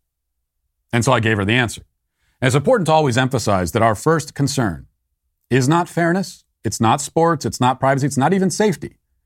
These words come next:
Those are all concerns, and they're important, but our primary motivation is to defend truth for its own sake. If there was a serious campaign to convince everyone that squares are circles,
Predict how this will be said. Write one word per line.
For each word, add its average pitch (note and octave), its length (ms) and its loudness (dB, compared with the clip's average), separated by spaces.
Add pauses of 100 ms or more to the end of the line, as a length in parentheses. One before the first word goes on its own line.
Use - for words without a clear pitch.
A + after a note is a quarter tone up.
(220)
Those D3 180 2
are F3+ 100 4
all F3+ 160 4
concerns, C#3+ 640 0
and A#2 100 0
they're A#2+ 80 2
important, A2 320 0
but A2+ 80 0
our A2+ 120 2
primary F#3 540 0
motivation A#2+ 560 -2 (760)
is C3 160 2
to C3+ 100 -2
defend B2+ 560 -2
truth - 420 -2 (640)
for B2 180 2
its A2+ 100 -2
own G#2+ 160 2
sake. - 320 -12 (1400)
If C3 100 4
there G#3+ 120 2
was C#4 120 2
a A3+ 80 0
serious G3+ 420 0
campaign C#3 560 0
to G2+ 60 -2
convince B2+ 640 0
everyone A2 560 0 (720)
that A2+ 140 0
squares C#3 580 0
are B2 100 0
circles, - 680 -4